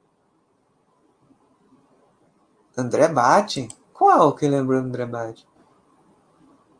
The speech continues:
Também eu tô passando aqui falando, né?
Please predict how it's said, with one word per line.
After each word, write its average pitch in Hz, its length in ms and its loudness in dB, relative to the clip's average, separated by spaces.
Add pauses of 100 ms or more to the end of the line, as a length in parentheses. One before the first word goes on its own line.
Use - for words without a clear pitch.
(2750)
Também 143 300 0
eu 202 100 -2
tô 202 120 0
passando 170 440 2
aqui 170 160 -2
falando, 165 640 4
né? 165 240 0